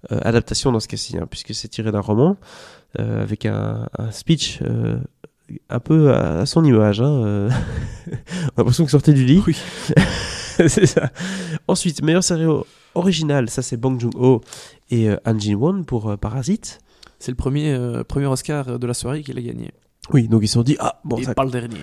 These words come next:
Speaker 1: ça commence bien, meilleur, euh, meilleur scénario, bon, bah, c'est sympa, on va prendre l'Oscar, forcément.
Speaker 2: <laughs>
Speaker 1: Euh, meilleure chanson originale, ça c'est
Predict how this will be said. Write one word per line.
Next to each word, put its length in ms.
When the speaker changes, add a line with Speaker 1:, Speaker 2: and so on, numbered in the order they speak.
Speaker 1:
ça 160
commence 340
bien, 220
meilleur, 300
euh, 180
meilleur 160
scénario, 400
bon, 160
bah, 160
c'est 140
sympa, 500
on 40
va 60
prendre 220
l'Oscar, 380
forcément. 560
Speaker 2:
<laughs> 520
Speaker 1:
Euh, 200
meilleure 220
chanson 260
originale, 300
ça 100
c'est 120